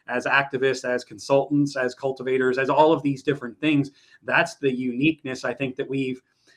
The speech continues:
unintentionally come around to, is that we, we've, we've pivoted and we've adjusted to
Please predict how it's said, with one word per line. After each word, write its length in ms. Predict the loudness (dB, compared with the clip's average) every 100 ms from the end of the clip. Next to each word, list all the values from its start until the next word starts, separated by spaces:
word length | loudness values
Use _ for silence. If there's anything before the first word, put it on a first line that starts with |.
| _ _ _ _
unintentionally 1040 | 4 8 8 6 2 2 2 0 0 -2 -4
come 220 | -2 2
around 520 | 4 4 6 6 4
to, 220 | -2 -4
is 260 | -2 -4 -2
that 220 | -2 -2 -4 _ _ -12
we, 180 | -4 -2 2
we've, 280 | 2 2 -8 -6
we've 260 | -6 -2
pivoted 400 | 2 4 6 6
and 100 | 6
we've 200 | 2 0
adjusted 500 | 2 4 2 2 -2
to 340 | 0 0 0